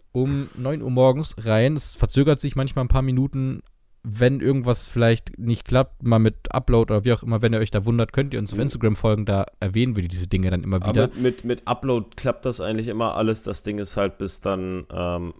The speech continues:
Speaker 2: Spotify die Änderung übernommen hat, äh,
Speaker 1: Mhm.
Speaker 2: es sind dann ein, zwei, drei, vier, fünf Minuten vergangen.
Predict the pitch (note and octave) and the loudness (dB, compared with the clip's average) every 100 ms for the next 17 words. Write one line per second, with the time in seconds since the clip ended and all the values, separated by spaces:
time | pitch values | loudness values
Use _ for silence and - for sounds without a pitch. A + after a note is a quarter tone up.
0 | _ _ - - - G2+ G2+ - G2 F#2+ | _ _ -12 -8 -4 -2 -4 -4 -2 -2
1 | - G#2 G#2 F#2 G2 F#2+ F2 F2+ F2+ F#2 | -4 -4 -2 -2 -4 -6 -6 -4 -4 -6
2 | F2+ F2 F2 - - F2+ F2 F2 G#2 G2+ | -4 -4 -6 -12 -14 -8 -4 0 2 2
3 | F#2+ - - F#2 F#2 - F2+ F2+ - G2 | 0 -4 -10 -10 -10 -8 -8 -8 -8 -4
4 | F2+ F2+ F#2 F2+ - F2 G2 E2 F#2 E2+ | -4 -2 -4 -6 -8 -10 -10 -8 -8 -8
5 | F2 E2+ E2 E2+ F2 E2+ | -8 -8 -6 -6 -6 -10